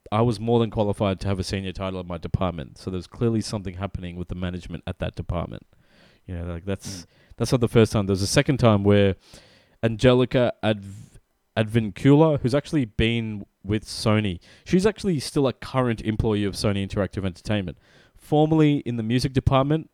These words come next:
Speaker 1: since two thousand seven and then moved over to the sound department. So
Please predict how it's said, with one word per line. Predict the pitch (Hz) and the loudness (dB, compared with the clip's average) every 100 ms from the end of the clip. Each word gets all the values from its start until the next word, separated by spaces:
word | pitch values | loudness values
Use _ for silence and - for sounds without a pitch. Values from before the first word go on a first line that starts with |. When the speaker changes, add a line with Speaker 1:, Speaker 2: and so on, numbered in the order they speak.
| _ | _
Speaker 1:
since | - 117 - | -8 -8 -6
two | 135 | -4
thousand | 120 110 113 | -2 -2 -4
seven | - 113 143 160 - | 0 0 0 -6 -8
and | 110 110 | -6 -2
then | 110 | -2
moved | 113 120 | -2 -2
over | 117 117 | -2 -6
to | 107 | -8
the | 104 | -8
sound | 92 120 123 | -4 -4 -4
department. | 113 104 90 80 - _ - - - - _ | -4 -4 -4 -6 -14 _ -20 -20 -20 -20 _
So | _ - 135 120 | _ -2 0 0